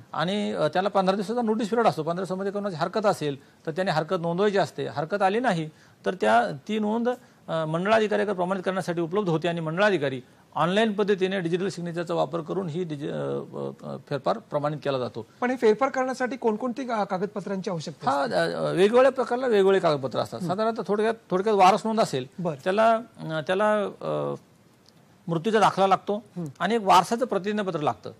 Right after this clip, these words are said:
Speaker 1: का कोण कोण त्याला, अ, खरे वारस आहेत, वर्ग एकचे वारस कोण कोण आहेत.
Speaker 2: स्लाईड आपण प्रेक्षकांना दाखवू शकतो.
Speaker 1: हा, त्याच्या त्या संकेतस्थळावरती उपलब्ध आहे आणि,
Speaker 2: हं.
Speaker 1: अ, तिथं त्या आपण ज्या संकेतस्थळावर गेलं का तिथं त्याला लिस्ट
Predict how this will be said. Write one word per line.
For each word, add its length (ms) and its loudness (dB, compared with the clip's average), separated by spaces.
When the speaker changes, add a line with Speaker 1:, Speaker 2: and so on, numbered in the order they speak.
Speaker 1:
का 60 -4
कोण 320 -2
कोण 180 0
त्याला, 300 2
अ, 360 -2
खरे 200 6
वारस 320 8
आहेत, 200 2
वर्ग 200 -2
एकचे 240 -2
वारस 260 4
कोण 180 -8
कोण 160 0
आहेत. 120 0
Speaker 2:
स्लाईड 240 6
आपण 200 2
प्रेक्षकांना 440 -2
दाखवू 260 -2
शकतो. 300 -10
Speaker 1:
हा, 100 0
त्याच्या 320 -4
त्या 100 0
संकेतस्थळावरती 720 0
उपलब्ध 340 0
आहे 180 2
आणि, 220 0
Speaker 2:
हं. 100 -4
Speaker 1:
अ, 180 -2
तिथं 180 0
त्या 280 4
आपण 320 0
ज्या 120 2
संकेतस्थळावर 580 2
गेलं 340 4
का 160 0
तिथं 180 0
त्याला 260 2
लिस्ट 240 0